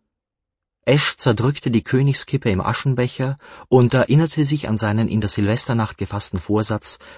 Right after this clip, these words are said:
die Qualmerei sein zu lassen. Bis zum Neujahrsabend hatte er tatsächlich keine Zigarette angerührt.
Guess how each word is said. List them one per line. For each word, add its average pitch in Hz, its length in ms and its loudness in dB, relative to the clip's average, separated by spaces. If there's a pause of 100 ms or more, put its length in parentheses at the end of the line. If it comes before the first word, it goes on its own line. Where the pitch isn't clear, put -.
die 113 80 0
Qualmerei 113 560 0
sein 90 240 -4
zu - 160 -10
lassen. - 340 -12 (1300)
Bis 78 200 -4
zum 87 160 -4
Neujahrsabend 80 760 -2
hatte - 160 -6
er - 180 -8
tatsächlich - 760 -8
keine 98 320 0
Zigarette 120 500 -6
angerührt. 73 580 -10